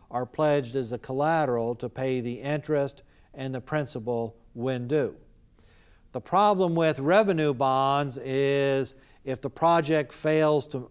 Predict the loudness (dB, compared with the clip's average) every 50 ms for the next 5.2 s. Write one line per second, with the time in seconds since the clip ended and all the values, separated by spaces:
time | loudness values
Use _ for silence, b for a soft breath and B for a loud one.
0 | _ -4 0 2 2 2 2 2 0 -2 -4 -6 -6 -6 -2 -2 -2 -2 -4 -6
1 | -4 0 2 2 2 2 0 -2 -2 -4 -2 -2 -2 -4 -4 -4 -4 -2 0 0
2 | 0 -2 -4 -8 -8 -8 -8 -8 -6 -6 -6 -6 -8 -10 -12 -16 b b b b
3 | b b b b b b -4 -2 0 0 0 0 0 0 2 2 2 2 2 0
4 | -2 -2 -2 -2 -4 -4 -4 -4 -4 -2 -4 -4 -6 -10 -12 -8 -6 -4 -4 -4
5 | -4 -6 -8